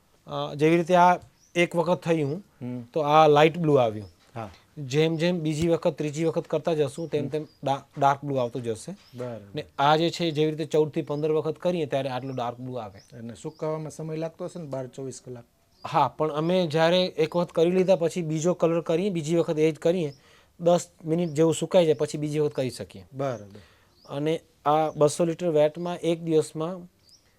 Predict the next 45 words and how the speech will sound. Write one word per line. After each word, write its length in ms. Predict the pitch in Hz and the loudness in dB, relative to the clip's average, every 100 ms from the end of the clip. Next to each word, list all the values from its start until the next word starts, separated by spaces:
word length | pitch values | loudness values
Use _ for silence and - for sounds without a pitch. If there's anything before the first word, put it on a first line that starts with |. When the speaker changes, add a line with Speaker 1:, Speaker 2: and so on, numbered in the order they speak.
| _ _ _ _ - | _ _ _ _ 2
Speaker 1:
ત્રણસો 260 | 175 - 190 | 2 4 2
ગ્રામ 380 | 170 180 185 185 | 4 2 0 -6
જેટલું 440 | 147 143 151 180 156 | -2 0 0 -2 -2
ડાઇંગ 300 | 135 127 117 | -2 -4 -8
થાય, 180 | 110 104 - | -12 -14 -14
પ-, 140 | 123 | -8
વધારે 280 | 135 147 147 | -2 0 0
ન 120 | 139 | -4
થાય. 180 | 123 110 | -10 -14
Speaker 2:
વધારે 200 | 117 101 | -14 -16
ન-, 340 | 101 87 127 | -18 -20 -20
અચ્છા. 320 | 120 _ - 107 101 _ _ - _ - | -20 _ -20 -20 -20 _ _ -20 _ -4
Speaker 1:
પાણી 320 | 139 160 156 | 0 2 2
એક 160 | 156 | 2
વખત 140 | 175 151 | 0 0
હલી 220 | 147 170 | 2 4
ગયું, 240 | 156 143 | 6 4
ડગી 260 | 135 143 180 | 2 2 2
ગયું, 280 | 143 117 98 - | 2 -2 -8 -12
Speaker 2:
હા, 140 | 117 113 | -10 -10
હા. 260 | 95 110 - _ - | -12 -18 -20 _ -6
Speaker 1:
પછી 300 | 139 - 165 | -6 -4 -2
એને 380 | 156 156 151 156 | 0 -2 -2 -2
અંદર 200 | 160 151 | -2 -4
બીજા 280 | 151 160 | 0 2
દિવસે 380 | 147 151 - 147 | 2 -2 -2 -2
કલર 200 | 135 120 | -2 -6
કરવું 240 | 120 120 113 | -6 -8 -8
પડે, 120 | 117 | -8
એને 140 | 120 | -6
મૂકવો 300 | 123 135 131 | -6 -8 -10
પડે. 240 | 107 107 92 _ - | -12 -14 -20 _ -18
Speaker 2:
હમ, 140 | 123 117 | -16 -14
સ્થિર 380 | - 147 165 | -12 -8 -8
રહેવા 200 | 131 123 | -8 -14
દેવું 200 | 113 113 | -16 -20
પડે. 220 | 110 117 123 | -20 -14 -12
Speaker 1:
હા, 60 | |
સ્થિર 260 | 110 160 147 | -4 -2 -2
રહેવા 240 | 113 101 | -4 -8
દેવું 200 | 98 98 - | -12 -18 -20
પડે. 440 | 101 _ _ 117 | -20 _ _ -16
Speaker 2:
હમ. 160 | 107 98 98 _ _ _ 135 | -14 -16 -20 _ _ _ -14
Speaker 1:
એટલે 240 | 131 139 _ 156 | -12 -14 _ -2
એક 240 | 170 | -2